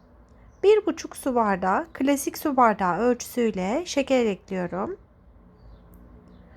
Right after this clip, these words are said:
Ve bir çırpıcı yardımıyla kuru malzemelerimi karıştırıyorum. Çok lezzetli, yüzde yüz garanti verdiğim bir tarif.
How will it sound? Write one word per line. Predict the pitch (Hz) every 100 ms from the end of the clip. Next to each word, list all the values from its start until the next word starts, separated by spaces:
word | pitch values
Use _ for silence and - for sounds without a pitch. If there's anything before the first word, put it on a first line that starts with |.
| -
Ve | 294
bir | 370 427
çırpıcı | - 339 330 285
yardımıyla | 311 269 233 220 208 190 262 320
kuru | 370 349
malzemelerimi | 294 226 214 202 196 226 330
karıştırıyorum. | 262 220 - 190 175 170 202 _ - - - _ - - - - - - - - - - - - - - - - - - - - - - - - - - - - -
Çok | - 320 320
lezzetli, | 294 277 240 254 247 - 254 370 - -
yüzde | 277 302 277
yüz | 311 285 247
garanti | 262 262 269 254 294
verdiğim | 269 247 208 254 262
bir | 254 254
tarif. | - 233 214 208 277 -